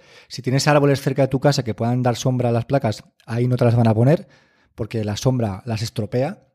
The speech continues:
Y luego, claro, tienen que tener una orientación que, eh, mm, vamos, la, la mejor es sur y luego variaciones del sur, sur-sureste, sur-sureste, o sea,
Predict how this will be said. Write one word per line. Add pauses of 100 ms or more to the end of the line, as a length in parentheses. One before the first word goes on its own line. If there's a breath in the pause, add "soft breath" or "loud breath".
(440 soft breath)
Y
luego,
claro,
tienen
que
tener
una
orientación
que, (340 soft breath)
eh, (800)
mm,
vamos,
la,
la
mejor
es
sur (540)
y
luego
variaciones
del
sur,
sur-sureste,
sur-sureste,
o
sea,